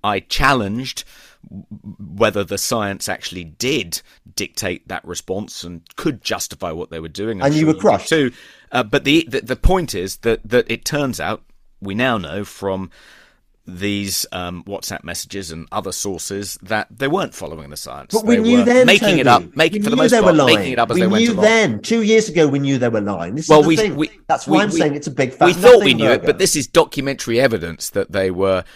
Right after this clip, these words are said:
Speaker 1: misleading us when they claimed that they were always following the science.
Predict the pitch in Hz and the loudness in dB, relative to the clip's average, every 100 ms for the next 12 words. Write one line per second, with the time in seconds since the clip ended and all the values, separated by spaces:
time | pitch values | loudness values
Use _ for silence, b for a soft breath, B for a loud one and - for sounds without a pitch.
0 | b - 127 139 - 135 135 107 85 73 | b -6 0 2 2 2 0 0 -4 -8
1 | - - 101 101 92 - 113 104 98 98 | -10 -8 -4 -4 -6 -6 -4 -4 -6 -8
2 | - 95 90 - 101 107 92 90 - 87 | -8 -6 -8 -8 -4 -2 -4 -6 -6 -6
3 | 85 82 82 - 80 60 - - | -6 -10 -12 -10 -12 -14 -14 -16